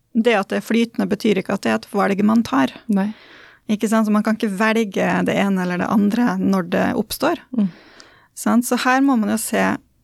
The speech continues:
Speaker 1: er du glad i partneren din som en venn, eller er du glad i partneren din som en partner, og ønsker du å være sammen med den partneren her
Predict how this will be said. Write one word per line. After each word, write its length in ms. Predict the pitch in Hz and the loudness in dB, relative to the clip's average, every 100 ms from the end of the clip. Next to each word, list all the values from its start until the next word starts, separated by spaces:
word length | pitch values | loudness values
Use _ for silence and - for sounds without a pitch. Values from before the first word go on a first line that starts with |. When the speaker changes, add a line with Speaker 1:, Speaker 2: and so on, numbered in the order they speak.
| _ _ _ _ _ _ _ _ _ _ | _ _ _ _ _ _ _ _ _ _
Speaker 1:
er 80 | 233 | 0
du 100 | 214 | 2
glad 280 | 220 214 185 | 2 2 0
i 60 | 190 | 0
partneren 420 | 208 - 190 185 | -2 -2 -2 -2
din 200 | 185 190 - - | -2 -4 -6 -12
som 240 | - 196 | -2 2
en 120 | 208 | 2
venn, 240 | 220 269 262 | 4 4 4
eller 220 | 240 220 220 | 4 2 2
er 40 | 220 | 0
du 60 | |
glad 220 | 226 202 | 0 -2
i 80 | 190 | 0
partneren 340 | 208 190 185 185 | -2 -4 -4 -2
din 180 | 208 | -2
som 200 | 185 214 | -2 0
en 100 | 220 | 2
partner, 440 | 214 - - 202 190 | 0 -2 -4 -6 -2
og 160 | 202 - | -2 0
ønsker 440 | 214 226 220 - | 2 2 2 -4
du 80 | 185 | -4
å 100 | 180 | -2
være 160 | 185 185 | -2 -2
sammen 460 | - 196 180 185 196 | -2 -2 -2 0 0
med 180 | 185 180 | 0 0
den 180 | 185 | -2
partneren 420 | 185 185 - 185 185 | -2 -4 -4 -6 -4
her 300 | 190 185 | -2 -2